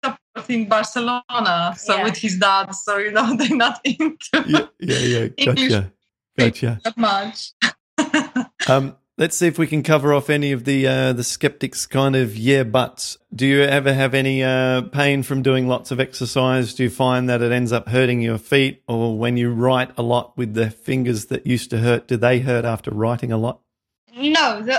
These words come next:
Speaker 2: only thing is tennis, because I had a big break for tennis when my fingers st-, started hurting. So now it's just, like, me getting used to holding the racket for long.
Speaker 1: Mm.
Speaker 2: It's not the joints that hurts, just, like, my hand.
Speaker 1: Mm.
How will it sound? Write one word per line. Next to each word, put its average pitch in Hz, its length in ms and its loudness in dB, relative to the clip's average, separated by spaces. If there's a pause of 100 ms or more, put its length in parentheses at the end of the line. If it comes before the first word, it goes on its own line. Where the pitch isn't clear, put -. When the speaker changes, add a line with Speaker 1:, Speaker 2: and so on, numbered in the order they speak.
(100)
Speaker 2:
only 392 220 -2
thing 330 280 -4
is 254 340 -2
tennis, 294 520 -2
because 254 480 -4
I 262 140 2
had 302 360 0
a 277 80 -4
big 214 440 -6
break 226 340 0
for 247 120 -18
tennis 247 420 -8
when 240 100 -14
my 226 120 -6
fingers 233 600 -8
st-, 226 160 -12
started 220 440 -2
hurting. 240 540 -2
So 220 380 -4 (260)
now 302 320 2
it's 269 180 -6
just, 277 360 -4
like, 254 240 0
me 262 200 -4
getting 240 280 -2
used 247 200 -6
to 233 80 0
holding 233 380 -2
the 208 120 -2
racket 208 400 -2
for 214 140 -6
long. 214 440 0
Speaker 1:
Mm. - 320 -20
Speaker 2:
It's 226 180 -2
not 302 200 2
the 285 100 2
joints 254 320 -4
that 262 160 2
hurts, 277 280 0
just, - 380 -14
like, 220 260 0
my 214 140 0
hand. 202 460 -2 (640)
Speaker 1:
Mm. 202 260 -8